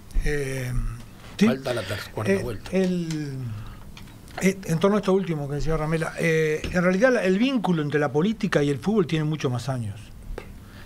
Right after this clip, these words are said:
Speaker 1: Y eso creo que hay que tenerlo claro. Eh, nosotros ten-, tuvimos un presidente, o tenemos un presidente del país, que, que en su momento fue vetado porque fuera presidente de la auf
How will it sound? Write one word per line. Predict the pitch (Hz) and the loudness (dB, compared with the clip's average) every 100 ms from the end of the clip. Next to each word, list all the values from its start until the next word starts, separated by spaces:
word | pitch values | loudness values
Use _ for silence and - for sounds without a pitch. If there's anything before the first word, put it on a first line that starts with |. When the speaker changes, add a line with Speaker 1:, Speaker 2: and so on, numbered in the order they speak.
| - | 2
Speaker 1:
Y | 156 | 4
eso | 170 214 208 - | 8 6 6 4
creo | 170 165 | 6 6
que | |
hay | 160 | 6
que | 147 | 2
tenerlo | 147 143 117 | 0 0 0
claro. | 160 147 107 110 - - - - - - - | 2 2 0 -10 -16 -18 -18 -18 -16 -16 -6
Eh, | 151 143 135 131 127 123 120 - - - - - - - - | 0 2 2 2 0 -4 -8 -18 -20 -20 -18 -16 -16 -8 -2
nosotros | - 175 175 | 4 6 6
ten-, | 175 135 | 2 0
tuvimos | 160 180 180 165 | 2 4 4 4
un | 170 | 2
presidente, | 156 147 165 175 160 135 | 0 0 2 2 2 -4
o | 120 | 0
tenemos | 139 208 143 | 4 4 4
un | 127 | 0
presidente | 135 139 175 175 165 | -4 2 4 4 2
del | 151 | 0
país, | 147 160 214 - - - - - - - | 2 2 0 -2 -12 -14 -14 -14 -16 -10
que, | - 156 147 143 135 131 123 117 - | 0 2 2 2 0 -2 -6 -10 -12
que | - | -4
en | 135 | -2
su | 147 | -2
momento | 147 160 180 | -2 2 2
fue | 196 175 | 2 2
vetado | 147 156 165 | 2 2 2
porque | 175 143 | 2 0
fuera | 127 147 | 0 -2
presidente | 127 127 139 127 131 | -2 -2 -4 -2 0
de | |
la | 143 | 2
auf | 185 | 2